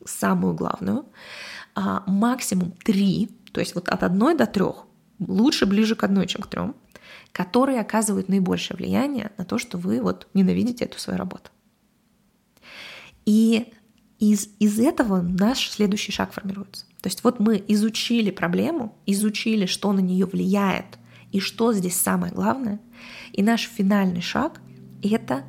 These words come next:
найти решение уже для вот этих элементов. Ну, например, мы для себя определили три главные проблемы.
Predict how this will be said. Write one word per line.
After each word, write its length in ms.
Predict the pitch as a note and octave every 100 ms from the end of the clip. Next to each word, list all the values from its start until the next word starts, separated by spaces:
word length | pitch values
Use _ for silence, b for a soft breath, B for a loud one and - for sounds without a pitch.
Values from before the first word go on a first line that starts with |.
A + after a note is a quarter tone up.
| - - - - G#3
найти 540 | F#3+ F3 - G#3+ A3+ - - -
решение 720 | F3+ F3+ - G#3+ C4 A3+ F#3+ -
уже 280 | G3 F#3 G3
для 320 | F3+ G3+ G#3
вот 220 | G3 G3
этих 300 | G#3 G#3 -
элементов. 400 | F#3+ F#3 - -
Ну, 80 | A#3
например, 440 | C4+ C#4 G3+ E3+ - B B B B B
мы 140 | A#3
для 120 | G3+
себя 200 | G3+ F#3+
определили 440 | F#3+ G3 G#3+ E4+ D#4
три 300 | - A3 D4+
главные 400 | G#3+ G3 A3 G#3
проблемы. 380 | F#3 F3 -